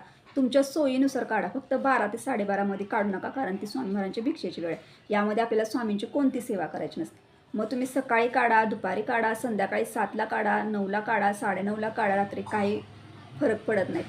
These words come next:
फक्त वेळ काढा गुरुवारी, एवढं मी तुम्हाला सांगते. तर ह्याच्यामध्ये आपल्याला काय करायचं? ह्याच्यामध्ये तुम्हाला अकरा माळी जप करायचा स्वामींचा. अगदी मनापासून अकरा माळी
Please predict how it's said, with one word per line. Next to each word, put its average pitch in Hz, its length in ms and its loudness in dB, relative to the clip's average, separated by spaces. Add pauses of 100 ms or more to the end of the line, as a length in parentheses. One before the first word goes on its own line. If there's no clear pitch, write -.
फक्त - 300 -2
वेळ 285 320 10
काढा 208 240 4
गुरुवारी, 175 420 0
एवढं 196 260 0
मी 247 60 -6
तुम्हाला 196 300 -2
सांगते. - 380 -2 (1500)
तर 254 60 8
ह्याच्यामध्ये 277 400 8
आपल्याला 285 220 8
काय 269 220 6
करायचं? 262 300 0
ह्याच्यामध्ये 214 420 -4
तुम्हाला 226 240 2
अकरा 208 360 0
माळी 220 220 0
जप 220 260 -2
करायचा 175 280 -2
स्वामींचा. - 580 -6 (680)
अगदी 214 320 -2
मनापासून 214 540 -2 (140)
अकरा 208 340 -2
माळी 220 260 -2